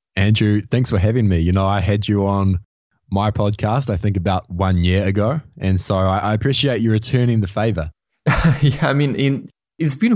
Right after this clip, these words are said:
Speaker 2: a while since I, I mean, I wanted to talk to you for our show for quite some time. And, uh,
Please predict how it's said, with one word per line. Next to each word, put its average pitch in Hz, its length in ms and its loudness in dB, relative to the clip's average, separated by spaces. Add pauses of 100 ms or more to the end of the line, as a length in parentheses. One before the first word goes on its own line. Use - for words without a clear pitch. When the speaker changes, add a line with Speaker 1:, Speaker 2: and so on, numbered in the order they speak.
(220)
Speaker 2:
a 131 120 0
while 131 280 0
since 127 360 -4
I, 113 260 -2
I 127 80 0
mean, 123 160 2
I 117 140 -2
wanted 147 420 0
to 110 300 0
talk - 240 -4
to - 160 -4
you 110 320 2
for 110 480 -2
our 110 260 0
show 113 240 -2
for - 160 -8
quite 110 300 -2
some 113 200 -2
time. 110 440 0
And, 110 400 0
uh, 113 160 0